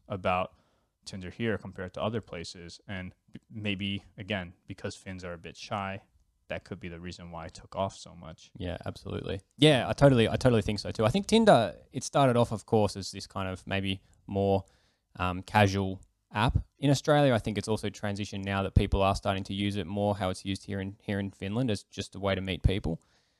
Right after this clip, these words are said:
Speaker 2: Um, but very interesting how you say how that app and, and that way of meeting people through the internet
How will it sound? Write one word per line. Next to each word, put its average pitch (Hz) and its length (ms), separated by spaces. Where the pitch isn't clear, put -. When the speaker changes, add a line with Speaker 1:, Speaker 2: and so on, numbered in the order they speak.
Speaker 2:
Um, 95 320
but 107 140
very 135 200
interesting 120 340
how 98 80
you 98 120
say 101 300
how 98 280
that 107 240
app 110 380
and, 101 340
and 117 140
that 120 160
way 120 260
of 110 160
meeting 117 280
people 101 280
through 104 540
the 98 180
internet 107 420